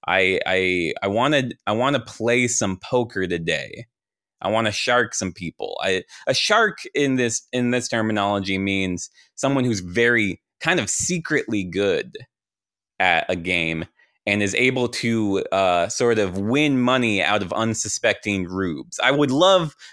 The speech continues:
for all of you to be my rubes. Uh, Ariel says, "But I only have tarot cards." That's very funny. That's very funny. Come on. <laughs>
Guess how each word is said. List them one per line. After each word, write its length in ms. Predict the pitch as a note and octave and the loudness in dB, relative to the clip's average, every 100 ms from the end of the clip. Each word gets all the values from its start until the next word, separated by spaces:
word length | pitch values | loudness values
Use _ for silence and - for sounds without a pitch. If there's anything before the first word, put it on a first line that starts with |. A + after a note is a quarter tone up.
| _ | _
for 220 | B2 B2 | 0 2
all 180 | B2 C#3+ | 2 4
of 140 | C3+ A#2+ | 2 2
you 160 | A#2+ | -2
to 120 | - G#2+ | -2 -2
be 180 | A2 | 0
my 180 | G#2 G2 | 2 2
rubes. 720 | F2+ E2+ B1+ - - - - - _ _ _ _ _ _ _ _ _ _ _ _ _ _ _ _ _ _ _ _ - - | 2 -2 -8 -14 -8 -8 -8 -16 _ _ _ _ _ _ _ _ _ _ _ _ _ _ _ _ _ _ _ _ -20 -8
Uh, 400 | F#2 E2 E2 - - | -4 -4 -4 -10 -2
Ariel 240 | A#2 C#3+ D3+ | 2 2 2
says, 260 | D#3 A#2+ - - A#2+ | 0 2 -2 -6 -4
"But 140 | C3+ C#3+ | 0 4
I 140 | D#3 | 4
only 200 | E3+ E3 | 4 4
have 260 | D#3+ D3 C3 | 4 2 0
tarot 460 | D#3 D3+ E3 C3+ | 2 2 4 2
cards." 460 | A2+ B2 F#2 D2+ - | 2 2 2 0 -4
That's 160 | F2 - | -10 0
very 260 | A2+ G#2 | 2 2
funny. 360 | G2 E2+ - - | 0 -4 -4 -8
That's 200 | G2+ F#2 | -8 -6
very 200 | G2 G2 | -2 0
funny. 300 | F2+ F#2 F2 | 0 -4 -6
Come 220 | G2 B2+ G2+ | -6 -6 -6
on. 60 | |
<laughs> 60 | - | -8